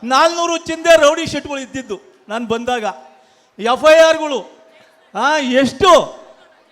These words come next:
ಆ? ಆ, ಬೇಕಾದಷ್ಟು, ಒಂದು ಎರಡ ಹೇಳಿದ್ರೆ ಬೇಕಾದಷ್ಟವೇ. ಯಾರಿಗೂ ಒಂದೇ ಒಂದು ಇವತ್ತು ಕ-, ಕ-, ಕಣ್ಣೀರ ಕೈ ತೊಳಿತಾವ್ರೆ. ಒಂದ್ ಮನೆ ಕಟ್ಟಕ್ಕಾಗಲ್ಲ ಇವತ್ತು ಈ ಕ್ಷೇತ್ರದಲ್ಲಿ. ಶಂಕ ಮಂಡಳಿ ಕಿತ್ಕೊಂಡು ಹೋಗ್ತಾರೆ.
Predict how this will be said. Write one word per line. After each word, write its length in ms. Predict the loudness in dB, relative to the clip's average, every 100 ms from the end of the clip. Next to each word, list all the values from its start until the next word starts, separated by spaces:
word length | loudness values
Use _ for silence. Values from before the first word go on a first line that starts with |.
| -2
ಆ? 120 | 0 -2 -6 -20 _ _ _ _ _ _ _ _ _ _
ಆ, 280 | -2 0 0 -4 -12 -10
ಬೇಕಾದಷ್ಟು, 760 | -6 -2 -2 2 2 0 -6 -6
ಒಂದು 360 | -6 -4 -2
ಎರಡ 260 | 0 0 0 -2
ಹೇಳಿದ್ರೆ 360 | -2 -2 -2 -4
ಬೇಕಾದಷ್ಟವೇ. 1160 | -6 -10 -10 -12 -8 -10 -8 -10 -8 -12 -14 _ _ _ _ -8
ಯಾರಿಗೂ 500 | -6 -2 0 0 -2
ಒಂದೇ 520 | -4 -6 -2 4 4
ಒಂದು 240 | 4 -2
ಇವತ್ತು 360 | -4 -4 -2 -4
ಕ-, 360 | -6 -18 0
ಕ-, 500 | 2 2 -2 -6 -2
ಕಣ್ಣೀರ 300 | -2 0 2 2 2
ಕೈ 140 | -2
ತೊಳಿತಾವ್ರೆ. 540 | -2 -4 2 4 6 6
ಒಂದ್ 220 | 4 -2
ಮನೆ 300 | -4 -2 0
ಕಟ್ಟಕ್ಕಾಗಲ್ಲ 580 | 0 0 -2 -4 -2 -2
ಇವತ್ತು 280 | -4 -8
ಈ 40 | -12
ಕ್ಷೇತ್ರದಲ್ಲಿ. 640 | -6 -6 -6 -8 -8 -8
ಶಂಕ 300 | -10 -10 -4
ಮಂಡಳಿ 300 | -4 -4 -12
ಕಿತ್ಕೊಂಡು 380 | -14 -14 -12 -12
ಹೋಗ್ತಾರೆ. 540 | -12 -12 -12 -14 -20